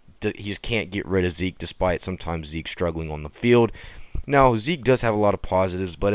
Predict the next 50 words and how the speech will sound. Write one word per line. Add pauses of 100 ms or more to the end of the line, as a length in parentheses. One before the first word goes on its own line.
as
of
recently,
he
just
really
has
not
been
looking
like
the
same
Zeke
that
Cowboy
fans (420)
got
used
to
seeing
in
his
first
couple
of
years
in
the
league.
So (300)
a
lot
of
people
were,
were
wanting
change,
and
that
change (180)
probably
would
have
been
in
Tony
Pollard,
who